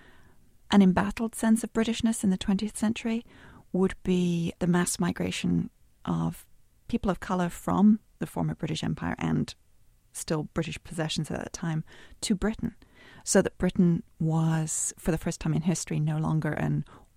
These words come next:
almost exclusively white nation or able to think of itself as a white nation. And that too raised questions of what it means to be a Briton. Again, you know, in many cases in fruitful and broadening ways, but also for some in anxiety-producing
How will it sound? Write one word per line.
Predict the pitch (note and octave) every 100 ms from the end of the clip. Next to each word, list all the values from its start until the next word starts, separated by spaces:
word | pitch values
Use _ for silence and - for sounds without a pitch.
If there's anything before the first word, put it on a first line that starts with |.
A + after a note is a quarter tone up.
| _ -
almost | F3 E3+ E3+ C#3+ -
exclusively | - - D#3+ D#3+ - D3
white | D#3 - -
nation | D#3 D3 - C3+
or | -
able | - -
to | E3
think | - C#3 -
of |
itself | - - - D3 -
as | - F3+
a |
white | F3 E3+ F3+
nation. | F3 F3 F#3 F3 - - - - -
And | A#3
that | C4+ -
too | D#4 B3+
raised | F3 E3 -
questions | E3 - - D#3+
of | D#3+
what | D#3+ D#3+
it | -
means | D#3+ D#3
to | -
be | D#3+ D3 -
a | E3 -
Briton. | E3 - F3+ E3+ _ - - - - - _ -
Again, | - G#3+ F3+ E3+ -
you | F#3
know, |
in | F3
many | F3 F#3+
cases | G3 G3+ F#3 F3 E3+
in | E3+ E3
fruitful | - G3 - - E3+ D#3+ D#3+ -
and | - - F3 - - - - - - - - _ _ - -
broadening | - F3 F3 - E3+ D#3+ D#3
ways, | E3+ F3+ G3+ F#3 E3+
but | - F3+
also | E3 E3+ F#3+
for | F#3 F#3
some | - F#3
in | F3
anxiety-producing | F3 E3 - F#3 F#3+ F#3 F3+ - E3+ - G3